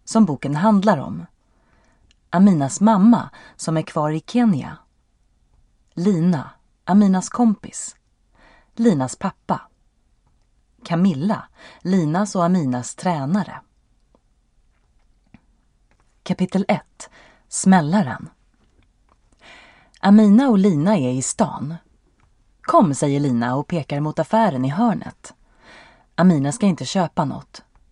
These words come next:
Hon sparar pengar för att skicka till mamma. Men det är roligt att följa med Lina. Plötsligt smäller det.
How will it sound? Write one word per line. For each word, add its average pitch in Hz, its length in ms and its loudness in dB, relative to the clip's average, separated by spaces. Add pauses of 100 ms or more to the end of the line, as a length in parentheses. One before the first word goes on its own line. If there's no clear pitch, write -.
Hon 156 180 -4
sparar 147 340 0
pengar 147 460 -2
för - 120 -8
att 156 100 -6
skicka 196 320 -4
till 180 120 -2
mamma. 196 460 2 (920)
Men 180 260 2
det 185 120 0
är 180 60 2
roligt 208 320 0
att 196 140 -2
följa 151 240 -4
med 170 200 0
Lina. 175 460 0 (1040)
Plötsligt 170 420 -2
smäller 185 500 0
det. - 160 -14